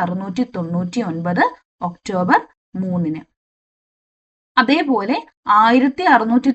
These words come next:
തൊണ്ണൂറ്റി ഒൻപത് നവംബർ മുപ്പതിനാണ് അർണോസ് പാതിരി ഈശോ സഭാംഗമായി സന്യാസവ്രത വാഗ്ദാനം ചെയ്തത്. അതേപോലെ ഉള്ളൂർ എസ് പരമേശ്വരയ്യർ അർണോസ് പാതിരിയെ പറ്റി പറയുന്നത്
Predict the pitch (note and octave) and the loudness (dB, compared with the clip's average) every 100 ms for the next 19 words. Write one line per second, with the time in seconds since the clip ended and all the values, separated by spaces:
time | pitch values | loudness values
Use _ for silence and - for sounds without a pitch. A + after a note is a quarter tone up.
0 | B3+ G3+ G#3+ C4+ D4 D4 F#3+ F3 F3 D4+ | 0 0 2 2 4 0 0 -2 0 -2
1 | - _ G3+ A3 A3+ D4 D4+ D#4+ C#4 C4+ | -6 _ -2 2 4 4 6 6 6 6
2 | - A4+ A#4+ A#4+ C4+ F3+ F3 F3 - G3 | 6 4 4 2 0 2 0 0 2 2
3 | A3+ A#3+ C#4+ - _ _ - F3 E3 D#3+ | 2 2 2 0 _ _ -4 -2 -2 -6
4 | C4 G#4+ _ _ A#3 C4 - E4+ G4+ C#4 | -6 -8 _ _ 4 4 4 2 2 0
5 | A#3+ A#3 B3+ D4 B3 F3 G3+ - - _ | 2 4 4 4 2 2 -2 -4 -10 _
6 | - A#3 A3+ C4+ D4 D4 D#4+ A#3 A3+ A3 | -2 0 6 8 6 4 -2 -2 -2 2
7 | F#3 F3 F3 F3 A#3 - - _ _ - | 2 2 0 2 2 -2 -6 _ _ -8
8 | E3 E3 E3 E3+ - _ _ - D#4+ D#4+ | -6 -4 -6 -8 -14 _ _ -2 0 0
9 | G4 F4+ B3+ G#3 F#3+ B3+ C4+ D4 D#4+ F4 | -2 0 0 -2 -2 4 6 6 4 2
10 | - B3 - - A3+ G3 G3 A#3 A#3+ G#3 | 0 -2 -2 -2 -2 -2 -8 -6 -6 -4
11 | D#3+ D#3+ - _ _ _ _ - A#3+ C4 | -6 -6 -10 _ _ _ _ 0 4 6
12 | E4 - - D#4 C4+ C#4+ C#4+ C#4 B3+ - | 6 4 6 6 6 2 0 -4 -4 -2
13 | A#3+ F#3+ F#3 F#3 F3 | -2 -2 -4 -6 -6